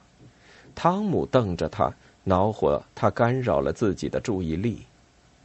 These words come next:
阿尔弗雷德背着玛莎，他像是已经在他背上睡熟了。汤姆说：“怎么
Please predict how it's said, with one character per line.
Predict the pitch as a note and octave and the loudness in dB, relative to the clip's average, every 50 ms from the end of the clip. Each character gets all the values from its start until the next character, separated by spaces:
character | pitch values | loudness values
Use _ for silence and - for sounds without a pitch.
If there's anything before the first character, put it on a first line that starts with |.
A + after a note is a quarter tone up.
| _ _ _ _ _ _ _ _ _ _ _ - | _ _ _ _ _ _ _ _ _ _ _ -2
阿 | - G#2 | 0 2
尔 | A2+ A2+ G#2 | 2 2 0
弗 | F#2+ - G2+ | 0 -2 -2
雷 | G#2 A2+ A#2 | 0 -2 -2
德 | A#2+ D#2 D#2 F2+ | -2 -2 -2 0
背 | - A2 A2 A#2 | 0 0 -2 -2
着 | B2 A2+ | -2 -2
玛 | F2 E2+ B1+ G1+ G1+ - | -2 -2 -4 -4 -6 -8
莎， | - - - - G#1+ - _ _ _ _ _ - - _ _ - | -8 -6 -4 -4 -4 -6 _ _ _ _ _ -20 -20 _ _ -2
他 | - F3 | 0 0
像 | F3 - - F3 D3+ | 0 2 0 0 0
是 | C3+ A#2 C3 | 0 0 0
已 | B2 G#2 F#2+ F#2+ F#2 | 0 0 0 0 0
经 | - A#2+ A#2+ B2 | 0 0 -2 0
在 | B2+ B2 G#2 | -2 -2 -2
他 | - A#2 | -2 -2
背 | - - C3 G#2+ | -2 0 -2 -2
上 | F#2 - F2+ | 0 -2 -4
睡 | F2+ - - C3 A2 F#2+ | -2 -2 -2 -2 -2 -4
熟 | - - - - - - | -6 -6 -8 -4 -2 -2
了。 | - E2 - - _ _ _ _ _ _ _ _ _ _ _ _ _ _ _ _ _ - | -2 -4 -6 -12 _ _ _ _ _ _ _ _ _ _ _ _ _ _ _ _ _ -10
汤 | - - G2 G#2+ B2+ | -2 0 0 0 0
姆 | B2+ G2+ A#1+ | -2 -6 -8
说 | - - - - - - - _ _ _ _ _ _ _ - | -8 -6 -6 -6 -6 -8 -16 _ _ _ _ _ _ _ -8
：“怎 | - - G2 F2 | 0 2 2 4
么 | E2+ G2 B2+ C#3 | 4 4 2 2